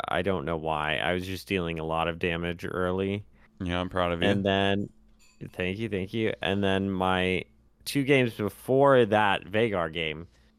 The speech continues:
Speaker 1: I was just playing Yorick, and Yorick is so busted, I just gotta say.
Speaker 2: That's awesome. Well, hey, that's, that's really good. Yeah, I'm looking at your match history. You got a double kill,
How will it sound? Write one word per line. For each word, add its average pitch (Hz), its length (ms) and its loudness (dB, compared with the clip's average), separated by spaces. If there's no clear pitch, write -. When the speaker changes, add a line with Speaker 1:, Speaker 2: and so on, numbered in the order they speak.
Speaker 1:
I 98 100 2
was 95 120 -2
just - 220 -8
playing 107 280 0
Yorick, 113 560 0
and 95 220 -2
Yorick 104 280 -2
is 101 120 -2
so 92 220 0
busted, - 600 -6
I 82 120 -4
just 87 240 -12
gotta 71 200 -6
say. - 340 -14
Speaker 2:
That's 98 200 -2
awesome. 98 400 0
Well, 101 320 8
hey, 104 420 4
that's, 92 600 2
that's 92 300 2
really 98 180 4
good. 95 220 2
Yeah, 92 120 4
I'm 90 80 2
looking 92 260 0
at 90 40 2
your 87 100 2
match 87 220 2
history. 87 400 0
You 85 60 0
got 87 320 2
a 90 120 0
double 92 380 4
kill, 123 400 2